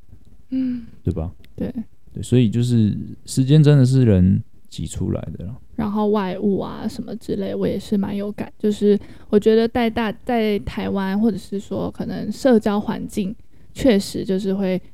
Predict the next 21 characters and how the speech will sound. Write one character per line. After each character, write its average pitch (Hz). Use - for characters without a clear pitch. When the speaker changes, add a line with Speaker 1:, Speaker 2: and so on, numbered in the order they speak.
Speaker 1:
剥 214
夺 190
掉 185
非 196
常 185
多 180
的 196
时 -
间。 -
可 196
是 196
我 202
觉 196
得 196
社 208
交 196
断 190
舍 -
离 -
是 202
我 -